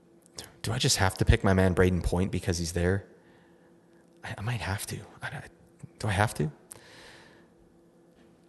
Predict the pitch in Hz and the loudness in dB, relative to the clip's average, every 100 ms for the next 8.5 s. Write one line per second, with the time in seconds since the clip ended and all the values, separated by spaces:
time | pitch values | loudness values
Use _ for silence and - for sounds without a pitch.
0 | - 101 117 113 117 107 87 113 - - | -4 2 2 6 6 6 4 4 2 -6
1 | - - - - - - _ _ _ - | -20 -20 -20 -20 -20 -20 _ _ _ -4
2 | 110 - 110 107 62 - - - 110 131 | -2 0 0 2 -2 -4 -4 -2 2 2
3 | 113 - 139 156 - 95 87 117 - - | 2 2 2 2 2 2 4 2 2 0
4 | - - 104 - _ _ _ _ _ _ | -2 -4 -10 -14 _ _ _ _ _ _
5 | _ - 139 151 139 143 147 95 - - | _ -4 2 4 6 6 4 2 -6 -20
6 | - - 135 135 110 117 113 110 92 - | -16 -2 -2 0 4 6 8 6 4 -6
7 | - - - - _ - 95 98 98 107 | -16 -20 -20 -20 _ -8 2 4 4 2
8 | 104 104 95 78 | 2 2 2 0